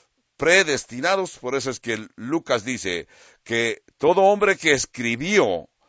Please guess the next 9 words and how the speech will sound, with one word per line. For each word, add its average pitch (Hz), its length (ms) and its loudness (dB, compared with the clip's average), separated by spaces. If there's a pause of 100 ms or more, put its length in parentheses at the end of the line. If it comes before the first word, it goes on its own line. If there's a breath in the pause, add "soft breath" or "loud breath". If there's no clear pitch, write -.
(300)
es 143 220 2
como 127 300 -2
un 131 420 -8
barco 104 720 0 (240 soft breath)
que 120 180 0
navega 107 600 2
por 107 340 -2
alta 101 300 0
mar, 110 560 0